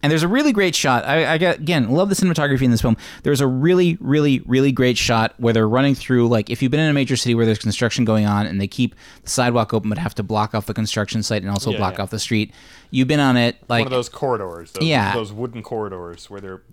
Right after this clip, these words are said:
Speaker 2: where they've got scaffolding
Speaker 1: Mm-hmm.
Speaker 2: up, et cetera.
Speaker 1: And I, I think it looks like it might have been done on just, like, <sighs> 'cause it's a sixteen millimeter film, so I don't think you could have done it on a Ronin, but it could have been a Steadicam or it could have been, I'm praying, just because, like, I love this stuff,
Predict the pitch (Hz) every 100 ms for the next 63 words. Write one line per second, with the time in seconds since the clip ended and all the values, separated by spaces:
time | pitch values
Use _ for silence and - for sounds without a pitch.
0 | 101 104 95 101 - 120 120 107 92 85
1 | - - - - - 160 151 151 135 143
2 | - 170 220 - - 143 139 180 - 202
3 | 185 151 147 139 123 123 123 120 123 120
4 | 110 110 107 110 - 117 139 135 123 -
5 | _ _ - - - - - - _ _
6 | _ - - - - 135 139 127 143 180
7 | - 185 160 151 135 - 123 104 98 101
8 | 120 - 120 113 139 147 170 147 135 117
9 | 120 117 110 107 101 107 107 104 107 107
10 | 135 151 139 - 123 123 - 123 120 -
11 | 104 - 117 107 110 107 104 - - -
12 | - _ - 165 175 - 120 123 131 147
13 | 147 131 - 120 113 107 104 104 104 107
14 | 113 - - 120 -